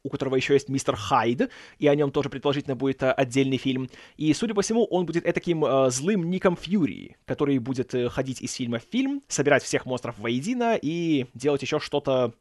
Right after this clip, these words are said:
наверное, не очень хорошее. Э, кроме того, в этой вселенной планируется ещё появление, э, Человека-невидимки, которого будет играть, э, Джонни Депп,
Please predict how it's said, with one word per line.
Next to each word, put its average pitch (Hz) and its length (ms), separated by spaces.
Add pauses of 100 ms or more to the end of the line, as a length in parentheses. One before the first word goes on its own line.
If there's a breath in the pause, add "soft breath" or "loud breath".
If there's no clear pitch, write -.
наверное, 127 300
не 127 80
очень 131 160
хорошее. 113 500 (640 loud breath)
Э, 117 240
кроме 311 220
того, 151 180
в 135 60
этой 143 140
вселенной 208 320
планируется 160 400
ещё 165 120
появление, 151 640
э, 123 520 (240)
Человека-невидимки, 175 1000
которого 202 300
будет 196 240
играть, 190 360
э, 185 100
Джонни 156 360
Депп, 139 400